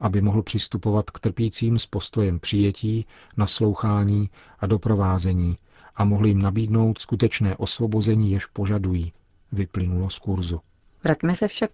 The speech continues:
Speaker 2: ke slovu monsignora Negriho, který působí v Komisi pro nauku víry při Italské biskupské konferenci.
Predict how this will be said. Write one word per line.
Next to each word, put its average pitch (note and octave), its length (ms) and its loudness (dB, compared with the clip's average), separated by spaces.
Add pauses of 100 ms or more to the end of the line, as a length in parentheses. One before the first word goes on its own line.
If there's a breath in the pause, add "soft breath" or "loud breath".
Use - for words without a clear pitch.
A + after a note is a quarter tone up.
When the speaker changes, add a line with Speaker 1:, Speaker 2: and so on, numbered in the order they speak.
Speaker 2:
ke F#3+ 100 -4
slovu F3 400 0
monsignora D#3 540 2
Negriho, D3 640 2
který C3+ 360 -4
působí C#3+ 460 -4
v - 80 -8
Komisi D#3 420 0
pro C#3+ 180 0
nauku C#3 380 2
víry D3+ 360 2
při - 160 -4
Italské C#3 520 -2
biskupské C#3 500 -4
konferenci. C#3 840 0